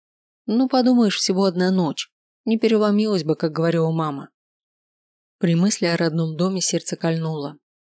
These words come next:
Глупо было вообще покидать деревню, надеясь на лучшее. Даже если ее и оставят в живых, то наверняка остаток дней она проведет за решеткой или на каторге. От жалости к себе в носу противно защипало,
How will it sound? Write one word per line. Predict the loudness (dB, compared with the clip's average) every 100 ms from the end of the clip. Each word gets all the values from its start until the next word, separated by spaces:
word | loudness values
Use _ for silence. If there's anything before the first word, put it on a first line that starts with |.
| _
Глупо | -8 -4 0 0 0 0
было | 0 -2
вообще | -2 -2 -4 -4
покидать | -6 -4 -2 0
деревню, | -2 -2 -4 -8 -12 _
надеясь | -2 0 0 -2
на | -4 -4
лучшее. | -4 -4 -4 -4 -8 _ _ _ _ _ _ _ _
Даже | -4 0 2 0
если | -2 -4 -2
ее | -2 -2 -2
и | -2
оставят | -2 -2 -2 -4
в | -6
живых, | -4 -2 -4 -6 _ _ _
то | -2
наверняка | 0 2 0 -2 0 -2
остаток | -2 -4 -6 -4
дней | -4 -2
она | -4
проведет | -4 -6 -4 -4
за | -2
решеткой | -2 -2 -2 -4 -6 -18 -18 _ _ _ _
или | 0 0
на | 0 -4
каторге. | -4 -6 -6 -10 -10 -14 _ _ _ _ _ _ _ _ _ _ _ -4
От | -2 2
жалости | 2 2 0 -2
к |
себе | -4 -4 -4
в | -4
носу | -4 -6
противно | -2 -2 -2 -6 -6
защипало, | -2 -2 -2 -4 -4 -6 -10